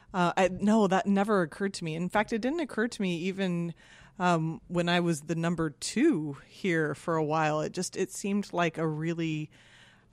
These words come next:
I don't know, that was a job that, like, old people took to, you know, when you were, like, sixty and you got that job. It was a,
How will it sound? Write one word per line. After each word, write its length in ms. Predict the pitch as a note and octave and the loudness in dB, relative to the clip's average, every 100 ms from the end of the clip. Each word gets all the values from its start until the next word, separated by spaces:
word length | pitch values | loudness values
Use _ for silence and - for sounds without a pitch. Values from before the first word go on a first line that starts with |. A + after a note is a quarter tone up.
| - | -6
I 60 | |
don't 160 | C4 C#4 | -2 0
know, 160 | D#4+ G#3+ | 0 -2
that 160 | F#3+ | -6
was 120 | A#3 | -6
a 80 | G#3+ | -8
job 420 | E3+ F3 E3+ E3+ | -8 -8 -8 -8
that, 180 | F3 - | -10 -10
like, 440 | E3 D#3 D3+ - _ - - _ - | -8 -8 -10 -14 _ -20 -20 _ 0
old 260 | F#3 G3+ - | 2 2 -2
people 540 | F#3 - D3 D3 C#3+ | -6 -2 -2 -4 -8
took 440 | - - D3 - - - - _ - | -6 -2 -2 -2 -16 -18 -20 _ -6
to, 240 | E3 D#3 D3 | -2 -2 -4
you 100 | F#3+ | -4
know, 140 | F#3+ D3+ | -2 0
when 200 | F3 F3 | 0 0
you 120 | E3 | 0
were, 180 | E3 D#3 | 0 0
like, 300 | D#3 D3+ - | 0 -4 -6
sixty 580 | - C4 - F3+ C#3+ D#3 | -4 -2 -2 -6 -10 -10
and 160 | D3+ | -8
you 80 | D3+ | -4
got 220 | E3 D#3 | -4 -2
that 220 | D3+ D3 D#3 | -4 -6 -2
job. 360 | D#3 D3 D3 | 0 0 -2
It 80 | D3 | -2
was 220 | D#3 D3 | -2 -2
a, 200 | D#3 D3 | -2 -2